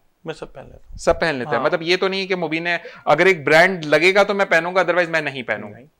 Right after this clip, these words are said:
Speaker 2: अगर फर्ज करें जैसे कि आपने जो ये शर्ट पहनी है, यही शर्ट आपको पाँच हज़ार की मिल रही है और यही शर्ट आपको थोड़ी सी नॉर्मल क्वालिटी में पाँच सौ रुपए में भी मिल रही है, अब पाँच सौ रुपए वाली भी आप पे बहुत अच्छी लगी, तो आप पाँच सौ वाली पहनेंगे या पाँच हज़ार पे ही जाएंगे?
Speaker 1: मैं कोई भी पहन लूंगा।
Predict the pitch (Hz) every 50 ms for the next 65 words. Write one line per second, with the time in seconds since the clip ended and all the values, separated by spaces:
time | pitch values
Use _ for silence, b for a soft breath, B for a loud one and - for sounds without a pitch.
0 | _ _ - 151 175 185 208 226 220 - 180 170 185 180 175 156 165 165 165 151
1 | 147 147 143 135 139 135 131 - - 143 143 - - 120 110 107 104 104 117 -
2 | B B B B B B B B B - - 135 135 151 180 214 196 - - 196
3 | 190 185 180 160 156 - - 180 180 - _ _ - 156 165 170 175 202 196 190
4 | 196 190 208 185 170 139 131 139 156 185 196 190 _ - 143 143 131 139 139 160
5 | 226 262 240 - 214 202 185 - 151 131 - - - 156 170 180 - - _ _
6 | _ _ - 208 214 233 - - 123 170 147 147 147 160 - 147 135 131 - 139
7 | 139 151 156 - _ 156 147 147 147 - 156 147 - 131 120 117 113 107 107 104
8 | 98 101 101 104 - B B B B B 143 135 - 165 156 165 170 - 226 220
9 | 214 220 220 220 214 202 208 - - 190 165 139 139 131 127 - - 127 127 127
10 | - 160 - - 143 143 147 - 196 208 202 214 208 185 196 208 220 208 202 -
11 | 165 165 156 170 147 143 143 - - 143 131 117 98 101 101 - 311 269 196 151
12 | 151 147 147 143 143 143 139 - 131 123 127 117 117 113 113 113 113 113 113 _